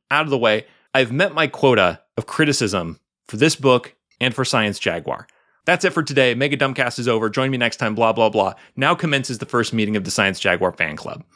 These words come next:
So here's what we find out. Quote, and this begins just on the last page, but it, it quickly runs over to this one. "Once aware of Liverman, the players may choose to research him, meet with him, and or search his house or office,"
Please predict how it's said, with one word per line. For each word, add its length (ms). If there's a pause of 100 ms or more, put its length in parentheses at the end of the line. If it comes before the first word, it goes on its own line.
(240)
So 140
here's 180
what 100
we 60
find 240
out. 200
Quote, 280 (380)
and 100
this 80
begins 380
just 280
on 120
the 80
last 240
page, 300
but 100
it, 200
it 200
quickly 280
runs 200
over 160
to 40
this 160
one. 140 (320)
"Once 260
aware 240
of 120
Liverman, 500 (160)
the 80
players 360
may 140
choose 300
to 200
research 480
him, 200 (320)
meet 220
with 160
him, 220 (260)
and 200
or 220
search 320
his 160
house 260
or 160
office," 500